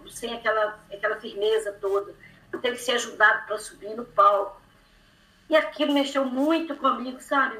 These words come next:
Muito, muito. Eu pensei, poxa, filho, uma pessoa com essa dificuldade, se, é, fazendo esse esforço todo pra sair do Rio de Janeiro, pra vir aqui falar pra nós, e ele tem ido pra muitos lugares.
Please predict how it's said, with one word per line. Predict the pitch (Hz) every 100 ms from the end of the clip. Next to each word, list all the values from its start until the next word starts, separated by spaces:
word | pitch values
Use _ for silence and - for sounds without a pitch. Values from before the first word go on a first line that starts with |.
| 220
Muito, | 269 311 285 247
muito. | 196 185 190 - _ _ _ _ _ _
Eu | 233
pensei, | 233 254 240 240
poxa, | 233 285 285 233
filho, | 202 190 -
uma | 208
pessoa | 220 226 - 247
com | -
essa | - 240
dificuldade, | - - 330 311 - 202 202 220 - 240 - - _ _ - _ -
se, | - - 277 302 294
é, | 226 233 233
fazendo | 254 220 262 254
esse | 294 330 339
esforço | - - 262 302 302 339 -
todo | 233 240 233
pra | 240
sair | 233 214
do | 214
Rio | 254 277
de |
Janeiro, | - 277 226 214 214 226 - - _ _
pra | 233 233 226
vir | 285 285
aqui | 277 - 294 330 330
falar | - - 220
pra | 220 208
nós, | 202 233 269
e | 285 262
ele | 254
tem | - 240 226
ido | 269
pra | - 233
muitos | - - -
lugares. | 254 - - - - -